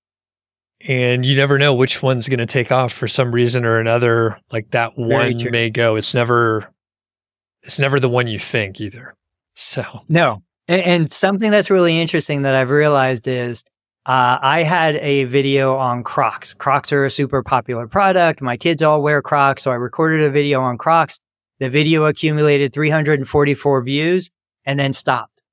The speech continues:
Speaker 2: And all of a sudden, for no apparent reason, no more views on that video. So I recorded a second video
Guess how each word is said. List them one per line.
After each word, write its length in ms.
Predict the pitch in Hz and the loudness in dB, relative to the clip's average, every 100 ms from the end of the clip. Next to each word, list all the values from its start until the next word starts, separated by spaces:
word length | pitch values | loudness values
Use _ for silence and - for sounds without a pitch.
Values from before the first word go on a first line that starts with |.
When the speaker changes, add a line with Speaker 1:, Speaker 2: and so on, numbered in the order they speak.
| - | -4
Speaker 2:
And 120 | 151 | 0
all 140 | 165 | 2
of 80 | 165 | 2
a 60 | 160 | 0
sudden, 380 | 180 175 160 147 | 2 2 2 0
for 180 | 151 | 0
no 320 | 143 147 160 165 | 0 2 2 2
apparent 480 | 156 156 147 143 | 0 -2 -2 -2
reason, 580 | 143 170 151 143 131 131 - _ _ _ | -4 -2 -2 -2 -2 -6 -10 _ _ _
no 360 | 131 139 147 170 | -6 -2 2 2
more 300 | 170 170 160 | 4 4 2
views 540 | 135 160 165 147 135 | 2 2 2 2 -2
on 260 | - 143 139 | -2 -2 0
that 220 | 135 131 | 0 0
video. 340 | 143 160 131 117 | 0 0 0 0
So 140 | 170 | 0
I 40 | |
recorded 520 | 156 165 175 180 170 160 | 2 2 2 2 2 2
a 60 | |
second 580 | 156 - 185 185 190 160 | -2 0 -2 -2 -2 0
video 540 | 151 139 135 127 127 | 0 0 0 0 -2